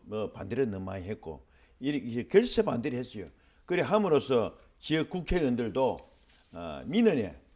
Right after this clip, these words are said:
휩쓸리지 않으려고 같이 또 반대를 했어요. 반대를 무관심하고 그에 따라서 우리가 지역 뭐 우리 행정기관도, 어,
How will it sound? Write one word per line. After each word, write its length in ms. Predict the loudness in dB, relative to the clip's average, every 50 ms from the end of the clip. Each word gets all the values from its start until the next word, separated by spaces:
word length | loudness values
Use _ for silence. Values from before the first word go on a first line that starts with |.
| _ _ _ _ -12
휩쓸리지 680 | -10 -8 -8 -8 -8 -6 -6 -6 -4 -2 -4 -4 -4
않으려고 560 | -6 -6 -4 -4 -2 -2 -4 -6 -8 -10 -12 -14 -18 _ _ -16
같이 460 | -10 -10 -10 -8 -8 -8 -8 -8 -4
또 140 | -4 -4 -4
반대를 360 | -4 -6 -10 -6 -4 -4 -4 -4
했어요. 380 | -6 -8 -10 -10 -12 -14 -14 -16 _ _ _ _
반대를 300 | -20 -16 -12 -8 -8 -8
무관심하고 760 | -8 -8 -8 -8 -8 -8 -8 -8 -8 -8 -8 -8 -10 -12 -16 -18 _ _ _ _ _ _ _
그에 260 | -6 -4 -2 -2 -2 0
따라서 600 | 2 2 4 4 4 2 0 -2 -2 -4 -4 -6 -12 _ _ _ _ _
우리가 440 | -4 -2 0 2 2 2 0 0 -4
지역 340 | -4 0 2 2 2 2 0 -4
뭐 200 | -4 -4 -4 -4
우리 280 | -6 -6 -6 -6 -6 -8
행정기관도, 1300 | -8 -10 -8 -4 -4 -4 -4 -4 -8 -14 _ _ _ _ _ -4 -2 0 0 -2 -2 -2 -4 -6 -6 -10 -20 _ _ _ _ _ _
어, 360 | -16 -12 -12 -10 -10 -12 -14